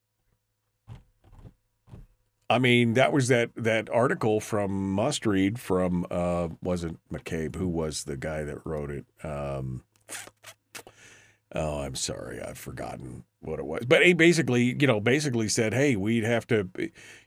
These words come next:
you know, you, you figure out if just to pay, if we had to pay taxes tomorrow on just education,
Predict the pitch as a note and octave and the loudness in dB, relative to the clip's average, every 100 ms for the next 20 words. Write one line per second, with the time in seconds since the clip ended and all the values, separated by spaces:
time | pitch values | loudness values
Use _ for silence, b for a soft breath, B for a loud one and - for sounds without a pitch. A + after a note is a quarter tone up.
0 | - A2 G#2 F#2+ _ _ A#2 - A#2+ - | 0 2 2 0 _ _ -4 0 0 4
1 | C#3 B2 B2 A#2+ A#2+ - A2+ G#2 - C3+ | 4 6 4 4 2 2 -2 0 2 2
2 | - - C#3 - C3 C3+ C3+ - G#2+ C3+ | 2 2 -2 0 2 4 2 0 0 2
3 | E3+ D#3 C#3+ C3 C3+ B2+ B2+ A#2 - - | 2 2 2 2 2 0 0 -4 -2 0
4 | A2 A2+ A2 G2 - G2+ F2+ - C3 D3+ | 4 4 4 2 2 0 -2 0 2 4
5 | - - B2+ A#2+ - G#2 F#2 - A#1+ | 2 0 2 0 2 2 4 0 -6